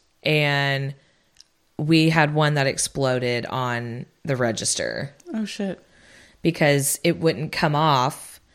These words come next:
Speaker 1: You know, it's just all magnetized. And then it broke, and, I mean, ink everywhere. Bra ruined.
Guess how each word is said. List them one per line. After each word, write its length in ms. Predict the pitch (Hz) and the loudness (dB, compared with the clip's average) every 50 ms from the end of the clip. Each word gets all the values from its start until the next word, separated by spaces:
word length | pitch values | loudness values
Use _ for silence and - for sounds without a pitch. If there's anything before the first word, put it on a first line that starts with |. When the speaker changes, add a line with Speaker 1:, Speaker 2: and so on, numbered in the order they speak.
| _ _ _ - | _ _ _ -6
Speaker 1:
You 120 | - 170 | -2 -2
know, 100 | 160 151 | 0 0
it's 120 | 143 143 - | 0 -2 -2
just 140 | 165 - - | -4 -4 -2
all 160 | - 160 160 | 0 0 2
magnetized. 1040 | 143 131 127 131 147 156 143 131 123 - 123 107 92 101 113 127 139 - - - - _ _ - | 2 2 2 2 2 2 0 -2 -4 -4 -4 -4 -2 -2 -2 -2 -2 -4 -6 -6 -8 _ _ -6
And 160 | 151 147 147 | -4 -2 0
then 300 | 143 143 139 139 139 - _ _ _ - | 0 0 -2 -2 -4 -8 _ _ _ -2
it 320 | 147 147 135 - - _ - 151 | 0 0 0 -2 -6 _ -14 -8
broke, 640 | 151 147 139 135 143 143 151 147 135 123 127 - - - | -6 -4 -2 0 2 4 4 4 2 0 -4 -10 -12 -6
and, 300 | - 143 139 135 135 127 - - | -2 0 0 0 -2 -6 -6 -6
I 60 | 151 | -4
mean, 200 | 151 143 139 139 - | -2 -2 -4 -4 -4
ink 220 | - 170 160 151 - | -4 -4 -4 -4 -2
everywhere. 540 | - 143 123 120 90 87 78 73 80 - - _ _ _ _ | -2 -2 -2 -2 -4 -6 -6 -6 -8 -10 -12 _ _ _ _
Bra 380 | - 214 226 214 214 220 214 220 - - | 2 4 6 6 6 6 2 -2 -6 -4
ruined. 460 | 143 139 127 - 98 98 147 - - | -2 -2 -2 -2 -4 -8 -10 -10 -12